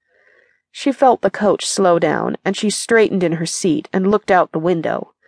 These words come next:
Through the dusty haze, she could just make out the rough outlines of buildings. They had arrived in Hay Creek. Her heart thudded with excitement and nervousness.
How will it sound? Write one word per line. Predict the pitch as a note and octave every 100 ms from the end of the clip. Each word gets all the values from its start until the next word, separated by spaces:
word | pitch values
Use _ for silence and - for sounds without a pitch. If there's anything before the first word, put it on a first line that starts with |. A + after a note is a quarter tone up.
| _ _ _ _ -
Through | G#3
the | G3+
dusty | G3+ A3+ - G3
haze, | E3+ F#3+ D3+ A2 E3+
she | - G3
could | F#3 -
just | - A3 -
make | G#3+ F#3+ -
out | E3+ C3+ -
the | D#3
rough | D#3+ F#3+ F#3+
outlines | - F#3 - D3 D#3
of | - -
buildings. | F3+ F3 - G3 - - _ _ _ _ _
They | - F3+
had | D#3+
arrived | D3+ E3 D#3+ D3 -
in | C#3
Hay | D#3+ D#3
Creek. | - - C#3+ - - _ _ _ _ _ _ _ _ _
Her | - G3+
heart | - G#3+ - -
thudded | - F#3+ E3 D3+
with | D3 D3
excitement | - - F#3 F3+ - G#3+ G3
and | D#3 -
nervousness. | F3 F3+ D3 C#3+ - - - -